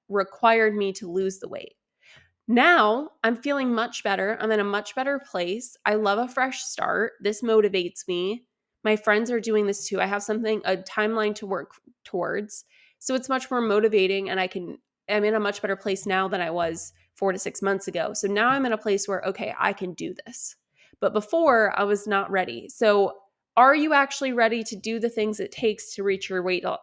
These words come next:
loss goal? And if not, that's okay. That's okay. You don't have to look a certain way to be happy and to love yourself. But if you do wanna attain this goal, you have to be honest with yourself and if you're ready to actually do the work,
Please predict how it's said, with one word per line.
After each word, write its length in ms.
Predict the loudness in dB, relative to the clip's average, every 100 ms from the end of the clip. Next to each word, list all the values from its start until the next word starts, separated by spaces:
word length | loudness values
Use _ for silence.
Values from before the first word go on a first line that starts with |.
| _
loss 280 | -4 -4 -4
goal? 440 | -4 -2 -2 -4 _ _ _ _ 2
And 140 | 4
if 120 | 4
not, 320 | 4 4 4 2
that's 220 | 0 2
okay. 760 | -2 0 -4 0 0 0 -6 -12 _ _
That's 220 | 0 2
okay. 760 | 2 0 0 0 2 2 -2 -4 0
You 100 | 2
don't 180 | 2
have 200 | 4 4 4
to 100 | -2
look 260 | -2 -2
a 60 | -2
certain 340 | 0 0 0
way 400 | -2 0 0 -2 -10 -10
to 100 | -4
be 100 | -4
happy 480 | 2 4 4 0 -2
and 100 | -4
to 100 | -4
love 220 | 0 0
yourself. 580 | 0 -2 -2 -2 -2 -6 -14 -16 -2
But 100 | 0
if 100 | 0
you 120 | 0
do 240 | -2 -2
wanna 240 | 0 0 -2
attain 380 | -4 -6 -4 -4
this 180 | -4
goal, 460 | -2 0 2 2 0
you 140 | -4
have 220 | -2 -2 -2
to 140 | -8 -10 _ _ -4
be 100 | 0
honest 300 | 2 0 -4
with 120 | -6
yourself 320 | -6 -4 -4
and 80 | -2
if 120 | -2
you're 100 | -2
ready 220 | 0 0 0
to 60 |
actually 340 | 0 -2 -4 -8
do 140 | -6
the 100 | -8
work, 400 | -10 -12 _ _